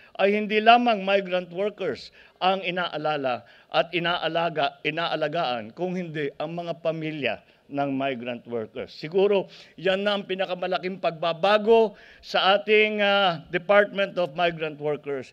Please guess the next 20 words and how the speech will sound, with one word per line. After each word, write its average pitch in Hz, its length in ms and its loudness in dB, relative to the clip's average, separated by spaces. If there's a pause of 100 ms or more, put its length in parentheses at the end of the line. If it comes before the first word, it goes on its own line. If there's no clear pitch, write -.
(160)
na 151 160 -4
hindi 170 400 -6
lamang 208 420 2 (400)
ang 180 220 2
mismong 214 560 0
O 202 160 -2
F 196 160 -2
W 165 480 -2 (240)
na 147 160 -8
nasa 208 340 2
abroad 147 380 -6 (400)
na 160 100 0
nagtatrabaho 165 920 -2 (240)
ay 175 480 2
pati 160 320 -2
na 160 240 -2 (280)
ang 147 160 -4
inyong 147 400 -8
mga 139 80 -8
pamilya, 151 500 -4